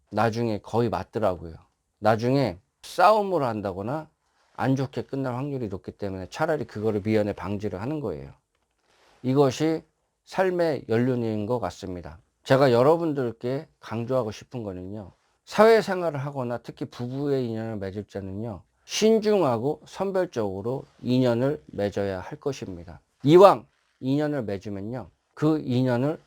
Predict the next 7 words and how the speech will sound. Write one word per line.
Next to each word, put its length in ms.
소중히 560
생각하고 720
예의를 560
갖추고서 800
끝까지 680
관계를 560
유지하려고 880